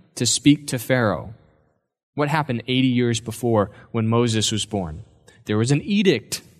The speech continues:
that was given. Do you remember what it was? The Pharaoh said in Exodus chapter one, verse twenty-two, that every son that was born was to be cast into the Nile,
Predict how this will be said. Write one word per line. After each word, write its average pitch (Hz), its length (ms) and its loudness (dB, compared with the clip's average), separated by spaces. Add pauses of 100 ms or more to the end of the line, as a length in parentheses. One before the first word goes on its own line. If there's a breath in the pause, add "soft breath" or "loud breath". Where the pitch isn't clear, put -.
that 92 140 0
was 98 140 -4
given. 101 240 -4
Do 101 60 -4
you 101 60 -2
remember 131 340 0
what 143 200 0
it 143 80 -2
was? 196 500 0 (680 soft breath)
The 107 60 -12
Pharaoh 147 300 0
said 180 400 0
in 139 140 -2
Exodus 147 400 0
chapter 143 260 2
one, 160 220 2
verse 156 200 2
twenty-two, 180 640 0 (300 loud breath)
that 131 120 2
every 170 360 2
son 196 640 0 (240 loud breath)
that 143 160 4
was 131 160 0
born 160 340 0
was 147 140 -2
to 139 100 -8
be 123 140 0
cast - 680 -2 (400 loud breath)
into 180 460 0
the 185 100 0
Nile, 185 600 -2